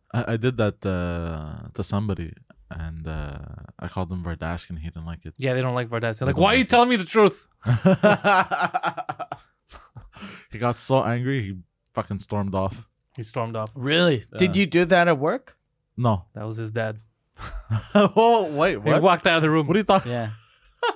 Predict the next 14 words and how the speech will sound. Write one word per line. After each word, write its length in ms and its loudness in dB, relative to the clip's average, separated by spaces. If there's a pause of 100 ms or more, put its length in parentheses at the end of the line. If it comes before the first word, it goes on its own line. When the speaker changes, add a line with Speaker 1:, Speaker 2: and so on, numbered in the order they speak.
(360)
Speaker 2:
<laughs> 1200 -18
So 140 -6
speaking 360 2
of 100 -2
ethnic 320 -4
cleansing. 440 -6 (2250)
Speaker 1:
Oh, 360 0
okay. 200 -4
So 140 -8
that's 200 0
what 100 -4
we're 100 -2
doing 240 -4
now. 220 -10